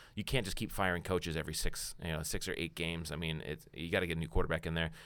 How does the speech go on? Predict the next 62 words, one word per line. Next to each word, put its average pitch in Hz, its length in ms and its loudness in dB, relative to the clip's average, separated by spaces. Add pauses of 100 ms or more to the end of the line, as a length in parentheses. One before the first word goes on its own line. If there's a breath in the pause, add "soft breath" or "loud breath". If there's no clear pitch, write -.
(260 loud breath)
Um, 92 220 8
looking 117 200 4
at 104 60 6
the 80 160 4
N 92 80 10
F 95 120 6
C, 107 340 8 (760)
I 104 60 6
mean, 98 180 10
it's 95 100 2
pretty 98 160 10
cool. 190 220 12
I 117 40 12
mean, 110 120 6 (380)
the, - 60 -8
hats 143 260 8
off 165 80 -2
to 139 60 -2
the 113 60 0
Vikings. 104 320 6
I 95 140 10
had 113 180 8
no, 98 140 4
I 95 180 6
didn't, 90 320 0
had 90 200 -2 (180)
thought 82 160 0
they 92 60 0
had 82 100 0
no 110 100 6
chance 101 300 4
against 73 240 -6
Buffalo, 76 420 0 (440 loud breath)
um, 78 280 2
but 90 220 8
it 92 60 -2
was 87 100 0
a 95 60 -4
great 92 240 2
win 87 240 4
for 87 120 4
them. 87 380 4 (100)
Um, 80 300 -2
are 85 80 2
they 82 100 0
for 80 160 -2
real? 95 240 8
Like, 71 200 2 (340 loud breath)
I 107 120 4
look 147 120 4
at - 60 -2
the 80 60 -4
Eagles 95 200 0
and 85 80 -2
Vikings 87 320 2
the 80 80 -4
same 82 240 0
way. 82 140 2
It's 78 160 -4
like, 69 200 -2
all 90 100 4
right, 76 240 4